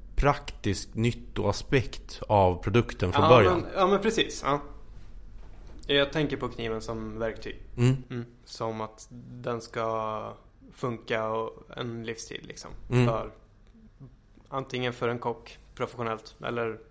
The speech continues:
Speaker 2: för hemmakocken att vara, eh, härlig att använda, liksom.
Speaker 1: Mm. Jag tror Thomas Håkansson, som är kläddesigner, har,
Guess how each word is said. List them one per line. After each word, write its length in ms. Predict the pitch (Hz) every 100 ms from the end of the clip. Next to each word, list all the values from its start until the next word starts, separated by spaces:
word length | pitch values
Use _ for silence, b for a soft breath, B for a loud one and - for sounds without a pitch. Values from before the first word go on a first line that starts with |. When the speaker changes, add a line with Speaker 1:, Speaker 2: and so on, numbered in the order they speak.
| -
Speaker 2:
för 160 | - 117
hemmakocken 640 | 117 113 - 117 117 110 - -
att 140 | - 117
vara, 260 | 117 113 123 123 160 180
eh, 140 | 139 127
härlig 360 | 123 123 113 110
att 120 | 113
använda, 340 | 117 117 123
liksom. 240 | 127 143 - -
Speaker 1:
Mm. 220 | 123 123 123 - - - - - b b b b b -
Jag 120 | 120
tror 120 | 139
Thomas 440 | 123 - 131 127 -
Håkansson, 520 | 127 120 127 117 92
som 120 | 92
är 60 | 92
kläddesigner, 640 | - 98 90 - 110 95
har, 240 | 85 87